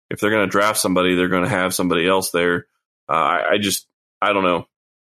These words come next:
I could see them bringing Tano back, although it's funny because, what, three or four years ago when Brett Veach first took over, everybody thought that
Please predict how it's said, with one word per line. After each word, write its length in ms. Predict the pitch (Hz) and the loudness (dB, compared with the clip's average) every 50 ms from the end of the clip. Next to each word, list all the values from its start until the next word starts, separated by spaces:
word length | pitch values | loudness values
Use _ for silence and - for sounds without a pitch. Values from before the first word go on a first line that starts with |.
| _ _ _ _ - | _ _ _ _ -2
I 140 | - 123 131 | -2 -2 0
could 180 | 131 190 196 | 0 -2 0
see 220 | - - 113 120 117 | 0 0 2 2 2
them 140 | 117 110 | 2 2
bringing 280 | 107 110 110 110 107 98 | 2 2 2 2 2 2
Tano 320 | - 113 107 107 107 104 | 2 2 2 2 2 2
back, 260 | 107 104 107 107 107 - | 2 2 2 2 0 2
although 540 | 104 101 98 101 101 98 98 98 95 92 | 2 2 4 4 4 4 4 2 2 2
it's 360 | 92 101 104 - - - - - | 2 0 0 -2 -4 -6 -6 -2
funny 260 | - - 104 107 101 | -2 0 0 0 0
because, 520 | 101 95 - 101 98 95 92 92 - - | -2 -2 0 0 0 0 0 0 -2 -2
what, 320 | - 92 98 90 69 - - | -2 0 0 0 0 -2 -4
three 200 | 101 107 110 107 | -2 0 0 0
or 40 | |
four 200 | 101 - 113 107 | 0 0 0 2
years 220 | 104 104 107 104 110 | 2 2 0 0 0
ago 180 | 104 104 101 | 0 2 2
when 160 | 98 98 92 95 | 2 0 0 2
Brett 200 | 101 104 98 95 | 2 2 2 0
Veach 200 | 101 104 98 - | -2 -4 -4 -4
first 340 | - - 113 107 - - | -4 0 0 0 0 0
took 160 | - 107 92 - | 0 0 2 2
over, 300 | 98 101 104 107 107 101 | 2 4 4 4 4 4
everybody 340 | 98 101 101 98 98 95 | 4 2 2 2 2 2
thought 280 | 95 - 95 95 95 95 | 2 2 2 2 2 2
that 180 | 92 85 80 | 0 -2 -2